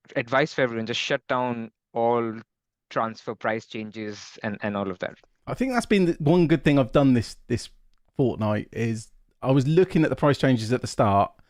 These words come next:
Speaker 2: and I did see a few glimpses, 'cause there's a couple of accounts I follow that say this player's due to drop tonight. And I've seen Salah and Son due to drop, I think it's almost every night, and they obviously haven't dropped every single night. So trying to ignore it a little bit, just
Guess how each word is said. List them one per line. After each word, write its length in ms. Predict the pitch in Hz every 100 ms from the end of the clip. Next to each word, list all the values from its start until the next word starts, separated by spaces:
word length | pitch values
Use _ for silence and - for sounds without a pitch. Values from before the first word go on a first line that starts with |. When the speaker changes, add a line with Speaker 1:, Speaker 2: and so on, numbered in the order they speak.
| _ _ _ _ -
Speaker 2:
and 140 | 120
I 80 | 135
did 240 | 131 165 -
see 160 | 151
a 60 | 135
few 200 | 143 127
glimpses, 420 | 131 120 - 110
'cause 120 | -
there's 160 | 127 123
a 40 |
couple 240 | 147 147 123
of 80 |
accounts 360 | 113 - 123 -
I 60 | 117
follow 220 | 113 110
that 140 | 104
say 300 | - 110 110
this 260 | 107 127 -
player's 340 | - 113 110
due 140 | - 107
to 100 | 107
drop 220 | 117 -
tonight. 400 | - 104 101 - _ _ _ _ _
And 80 | 117
I've 60 | -
seen 120 | 240
Salah 260 | - 202 147
and 120 | 135
Son 320 | 185 135 113 -
due 160 | 147
to 140 | 135 120
drop, 300 | 131 - - _ -
I 20 |
think 180 | 226 -
it's 100 | 190
almost 260 | 139 117 -
every 300 | 131 110 117
night, 340 | 123 156 104 -
and 220 | - 113 113
they 240 | 117 - -
obviously 300 | 139 123 117
haven't 400 | 117 104 143 127
dropped 260 | 120 - 120
every 160 | 107
single 240 | 104 104 107
night. 300 | 104 107 -
So 220 | - 123 - _ _ _ -
trying 360 | - 165 175 165
to 120 | 147
ignore 440 | 131 131 151 135
it 60 | 117
a 40 |
little 180 | 120 110
bit, 300 | 113 113 -
just 220 | - 117